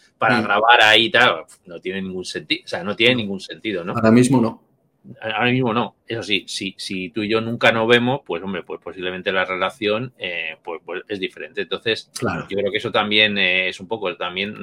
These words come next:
Speaker 1: no, no sé ya si decir sentido común, ¿no? El problema
Speaker 2: Sí,
Speaker 1: es
Speaker 2: sí,
Speaker 1: que,
Speaker 2: sí.
Speaker 1: claro, aquí no es un tema de uno a, contra la empresa, sino que hay mucha gente al final que está afectada y las relaciones en el corto plazo, pues a lo mejor no se,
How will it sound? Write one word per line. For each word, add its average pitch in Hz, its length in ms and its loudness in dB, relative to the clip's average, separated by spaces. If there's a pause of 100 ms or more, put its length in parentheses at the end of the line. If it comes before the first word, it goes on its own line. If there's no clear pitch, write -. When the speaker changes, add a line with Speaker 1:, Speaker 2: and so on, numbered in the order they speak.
Speaker 1:
no, 90 220 -14
no 92 260 -14
sé 104 100 -12
ya 107 200 4
si - 160 -6
decir 101 220 -6
sentido 92 340 -4
común, 87 340 -12
¿no? 135 160 -12 (460)
El - 60 -20
problema 110 240 2
Speaker 2:
Sí, 127 60 6
Speaker 1:
es 123 60 -2
Speaker 2:
sí, - 40 -14
Speaker 1:
que, 107 80 0
Speaker 2:
sí. 82 80 -4
Speaker 1:
claro, 98 200 2
aquí 104 300 -6
no 113 160 -4
es 107 100 -10
un 101 120 -10
tema 98 240 -2
de 92 300 -2
uno 95 300 -2
a, 90 400 -2
contra 92 280 -2
la 95 60 0
empresa, 104 300 -2
sino 95 260 -8
que 85 200 -6 (380)
hay 98 80 -2
mucha 104 280 -4
gente 104 320 -2
al 95 120 0
final 95 320 -8
que 98 60 -8
está 92 120 -8
afectada 101 580 -4 (360)
y 90 80 -4
las 90 180 -2
relaciones 90 540 -4
en 98 80 -4
el 95 100 -6
corto 92 300 -4
plazo, 95 280 -2
pues 87 140 -10
a 82 40 -12
lo 82 80 -14
mejor 87 200 -8
no 90 100 -10
se, 90 180 -8